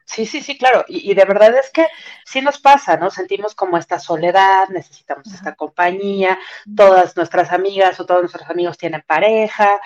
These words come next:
Speaker 1: nosotros no, somos el, eh, yo luego me veo, yo soy el mal quinteto, ¿no? El mal se-, el, <laughs> sí, sí, digo, "Ay", ¿no? Pero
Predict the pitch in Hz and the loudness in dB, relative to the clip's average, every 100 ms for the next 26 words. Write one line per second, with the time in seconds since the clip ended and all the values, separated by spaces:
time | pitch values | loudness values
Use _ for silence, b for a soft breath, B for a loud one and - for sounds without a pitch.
0 | B B 175 170 175 170 160 - 196 214 | B B -8 -6 -4 -4 -6 -2 4 6
1 | 220 226 226 - 202 190 185 165 151 B | 8 6 4 0 -4 -2 -2 -2 -4 B
2 | B - 170 - 214 208 202 185 175 190 | B -2 -2 2 4 6 6 6 6 8
3 | 190 202 190 202 185 175 180 170 175 185 | 6 4 2 0 0 -4 -4 -4 2 2
4 | 190 185 180 180 214 175 175 175 185 - | 4 2 2 2 2 2 2 0 -4 -10
5 | - - 160 160 - 165 165 160 160 - | -18 -8 -4 -4 -4 -4 -4 -4 -8 -6
6 | - - - 202 202 165 139 185 220 226 | -6 -6 -8 0 2 2 2 4 2 2
7 | 202 269 B B B B B _ - 202 | -2 -6 B B B B B _ 4 6
8 | 208 | 8